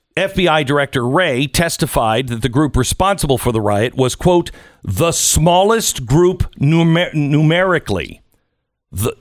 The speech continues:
the smallest group numerically?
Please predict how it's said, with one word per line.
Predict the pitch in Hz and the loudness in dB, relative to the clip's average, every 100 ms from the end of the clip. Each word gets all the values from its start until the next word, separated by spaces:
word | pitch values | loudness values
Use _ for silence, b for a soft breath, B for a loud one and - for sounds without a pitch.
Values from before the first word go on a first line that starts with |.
| - | -8
the | 107 139 | -2 -2
smallest | - - 131 131 151 190 214 - - | 0 -2 0 2 2 2 2 0 -2
group | 110 151 196 - | 0 2 2 0
numerically? | 123 117 117 104 104 156 - 220 240 208 - | 0 2 2 2 2 0 0 -2 0 -2 -8